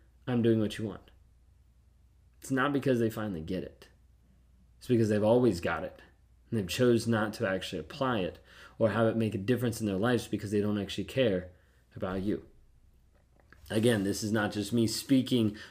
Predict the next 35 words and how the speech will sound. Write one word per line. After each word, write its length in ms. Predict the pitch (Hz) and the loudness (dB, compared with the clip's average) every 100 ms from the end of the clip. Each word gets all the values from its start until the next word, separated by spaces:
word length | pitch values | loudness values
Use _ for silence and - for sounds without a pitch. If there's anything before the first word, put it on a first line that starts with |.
| - | 0
randomly. 640 | 113 139 156 135 110 113 | 6 8 8 6 4 4
This 180 | 113 107 | 2 2
is 140 | 104 | 0
me 160 | 113 117 | 2 2
speaking 480 | 113 110 104 107 95 | 0 -2 0 -2 -2
from 360 | 95 87 87 85 - _ | -4 -4 -6 -8 -20 _
experience. 680 | 107 - - 107 82 - - - - - - _ _ _ _ _ | -14 -8 -4 -4 -4 -12 -20 -20 -20 -20 -20 _ _ _ _ _
When 200 | 101 101 | -4 2
you 100 | 107 | 2
see 160 | 117 165 | 4 6
a 40 | |
narcissist 480 | 151 135 131 123 - | 6 6 4 0 -2
change 480 | - 143 127 101 90 | -2 2 2 2 -2
at 100 | 90 | -6
the 60 | - | -2
very 240 | 98 113 | 0 2
end 120 | 127 | 4
of 60 | 143 | 2
the 60 | |
relationship, 580 | 135 110 - 104 104 90 | 2 2 2 -4 -4 -4
you 100 | 101 | -2
need 140 | 104 101 | 0 0
to 80 | |
understand 560 | 101 123 131 - 120 110 | 0 0 0 0 0 2
that 80 | 98 | 0
it's 160 | 95 | -2
a 60 | 98 | -2
manipulation 680 | 90 90 92 147 135 131 160 | -2 -2 0 2 2 2 -2
tactic 540 | 107 92 - 104 98 | -4 -8 -4 -4 -2
and 100 | 110 | -4
they 80 | 95 | -4
knew 280 | 90 92 113 | -2 0 2
the 160 | 120 | 0
entire 420 | 123 123 113 101 104 | -2 -4 -4 -2 -2
time. 380 | - 101 71 | -2 -6 -6